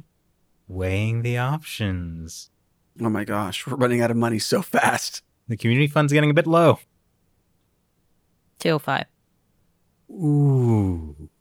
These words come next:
Speaker 1: Ooh, two ten.
Speaker 3: Two fifteen.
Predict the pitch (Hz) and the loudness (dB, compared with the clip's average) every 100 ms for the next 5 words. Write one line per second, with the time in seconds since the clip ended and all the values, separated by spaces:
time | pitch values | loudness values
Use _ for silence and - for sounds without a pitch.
0 | _ _ _ _ _ _ _ _ _ _ | _ _ _ _ _ _ _ _ _ _
1 | 294 - 104 101 92 80 80 - - 120 | -18 -6 -4 -2 -4 -6 -12 -12 -4 -2
2 | 110 107 78 73 - _ _ _ _ 185 | 2 4 2 -2 -18 _ _ _ _ -14
3 | _ _ _ _ _ _ _ _ _ _ | _ _ _ _ _ _ _ _ _ _
4 | _ _ _ _ _ _ _ _ _ _ | _ _ _ _ _ _ _ _ _ _
5 | _ _ _ - - - - 196 170 - | _ _ _ -20 -20 -14 -2 0 0 -4
6 | 147 | -8